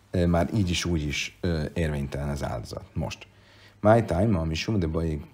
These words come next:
le kádsejbe kli, be kíváncsi azt, hogy lesz majd, hogy nászoktam, és nincs már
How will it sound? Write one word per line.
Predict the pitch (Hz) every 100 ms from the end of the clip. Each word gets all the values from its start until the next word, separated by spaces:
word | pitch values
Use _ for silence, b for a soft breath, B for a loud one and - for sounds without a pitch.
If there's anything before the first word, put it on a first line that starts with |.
| - 82
le | 80
kádsejbe | - 87 - - 80 80
kli, | - 85 76 -
be | 69
kíváncsi | - 113 90 82 82
azt, | 82 78
hogy | -
lesz | 73 -
majd, | 113
hogy | 113
nászoktam, | 110 113 - - 78
és |
nincs | 82 82
már | 80